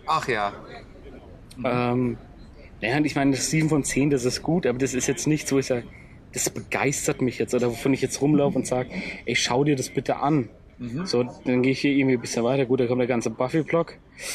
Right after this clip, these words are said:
Speaker 2: Schwierig. Staffel fünf bin ich hängen geblieben. Äh, gut, da hab ich den ersten Teil der ersten Staffel Batwoman gesehen. Da hab ich halt mit Ach
Speaker 1: Das ist
Speaker 2: und
Speaker 1: schon mal der
Speaker 2: Krach,
Speaker 1: erste Fehler.
Speaker 2: Ach und Krach eine fünf von zehn gegeben.
Speaker 1: Was? Okay.
Speaker 2: Gut, dann bin ich schon wieder Staffel drei, Atypical,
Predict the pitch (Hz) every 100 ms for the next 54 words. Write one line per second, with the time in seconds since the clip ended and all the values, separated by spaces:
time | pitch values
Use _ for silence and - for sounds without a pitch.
0 | - - - - 131 147 160 165 - -
1 | - - - 131 113 - 151 165 - -
2 | - 117 - 120 113 139 160 156 170 180
3 | - - - - - - - - - -
4 | 131 127 123 - - 135 123 135 - -
5 | 127 127 139 127 110 131 - 120 120 -
6 | 135 - 107 98 95 98 107 107 117 -
7 | - - - - - 120 139 143 139 -
8 | 151 156 123 147 110 - 110 - 92 87
9 | - - 139 - 131 135 - 139 - 143
10 | - 131 - 139 117 101 - 95 - -
11 | - - - - 90 139 - - - -
12 | - - - 147 143 135 156 147 147 143
13 | 156 135 139 - 143 143 147 185 - 156
14 | 117